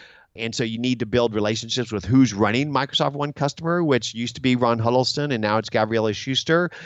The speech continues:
And so we had to build relationships with the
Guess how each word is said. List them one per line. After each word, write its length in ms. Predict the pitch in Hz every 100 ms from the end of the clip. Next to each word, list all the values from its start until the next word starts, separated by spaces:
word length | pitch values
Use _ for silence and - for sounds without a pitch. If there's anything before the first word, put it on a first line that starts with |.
| - -
And 300 | 123 123 120
so 480 | - 131 117 117 117 - -
we 120 | 120
had 140 | 135 120
to 60 |
build 240 | 107 120 113
relationships 720 | 110 113 110 117 - 107 -
with 260 | 107 117 117 -
the 440 | 107 107 107 104